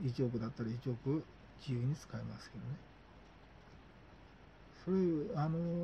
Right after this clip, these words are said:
うぬぼれるんじゃないけど、そういう人間、頭おかしいですね、それ。まあ、夢見るのはい-、い-、しょうがないかな。夢というか、そういうの。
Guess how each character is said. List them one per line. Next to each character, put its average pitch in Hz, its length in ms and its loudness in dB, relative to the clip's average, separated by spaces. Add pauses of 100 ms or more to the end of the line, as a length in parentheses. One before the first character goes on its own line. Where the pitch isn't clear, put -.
(200)
う 143 80 8
ぬ 175 160 10
ぼ 185 180 10
れ 180 100 10
る 170 160 6
ん 165 60 6
じ 127 80 6
ゃ 117 60 6
な 117 80 4 (160)
い 120 120 -4
け 127 80 0
ど、 120 120 -2 (300)
そ 143 160 4
う 147 60 6
い 143 180 6
う 143 140 2 (120)
人 139 300 4
間、 123 340 4 (1040)
頭 175 380 8
お 123 60 6
か 147 120 2
し 139 140 -2
い 110 40 0
で 107 100 -6
す - 100 -14
ね、 120 60 -6 (100)
そ - 80 -16 (1800)
れ。 185 40 10
ま - 20 4
あ、 123 60 0 (840)
夢 196 320 12
見 226 140 10
る 214 80 10
の 190 180 12
は 110 140 8
い-、 110 80 0
い-、 135 40 -2 (1500)
し - 120 -2
ょ 139 40 6
う - 20 6
が 123 60 4
な 110 80 0
い 101 40 -6
か 127 140 -6
な。 180 140 2 (680)
夢 139 240 4
と 135 100 2
い 113 80 4
う 110 40 -2
か、 101 120 -4 (160)
そ 104 60 -4
う 98 40 -4
い - 20 -6
う - 40 -6
の。 - 40 -10